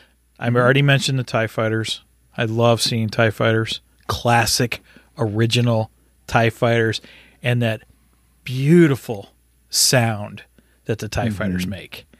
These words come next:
Speaker 2: Mm-hmm.
Speaker 1: When I hear that, it just makes me go, "Ah, yeah, I'm, I'm
Speaker 2: Star
Speaker 1: home.
Speaker 2: Wars.
Speaker 1: I'm home.
Speaker 2: Right, okay.
Speaker 1: This is Star Wars." You know,
Speaker 2: Yes.
Speaker 1: uh, I remember, uh, years ago when Rebels, uh, was first,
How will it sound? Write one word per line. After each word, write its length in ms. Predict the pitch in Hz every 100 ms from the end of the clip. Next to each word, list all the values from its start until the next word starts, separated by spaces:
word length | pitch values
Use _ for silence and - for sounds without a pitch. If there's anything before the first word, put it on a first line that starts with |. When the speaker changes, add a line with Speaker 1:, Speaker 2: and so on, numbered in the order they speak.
| _ -
Speaker 2:
Mm-hmm. 540 | 95 98 95 92 95
Speaker 1:
When 200 | 139 139
I 160 | 139 170
hear 320 | 135 170 147
that, 340 | 120 107 101 - _ _
it 120 | 131
just 280 | 113 120 -
makes 320 | 117 110 -
me 140 | 113
go, 340 | 104 110 98 98 _
"Ah, 360 | 107 98 - - _ _ _
yeah, 240 | 104 95 - -
I'm, 120 | 120 117 - _ _ _
I'm 180 | 135 120
Speaker 2:
Star 240 | 95 -
Speaker 1:
home. 420 | 120 113 110 107 104
Speaker 2:
Wars. 640 | 403 403 403 - - - -
Speaker 1:
I'm 160 | 127
home. 180 | 107 120
Speaker 2:
Right, 200 | 95 107 -
okay. 200 | 101 135
Speaker 1:
This 180 | 135 -
is 100 | 120
Star 380 | - - 107
Wars." 440 | 101 95 104 - - _ _ - - - _ _
You 80 | 123
know, 160 | 117 113
Speaker 2:
Yes. 160 | 113 -
Speaker 1:
uh, 220 | 139 123 127
I 80 |
remember, 640 | 156 175 175 170 151 127 - 135
uh, 120 | 131
years 300 | 127 151 139
ago 200 | 135 139
when 300 | 131 127 117
Rebels, 540 | 117 120 127 135 - - _ _ _ _ _
uh, 300 | 135 123 117
was 240 | - 127 117
first, 540 | - 131 127 - -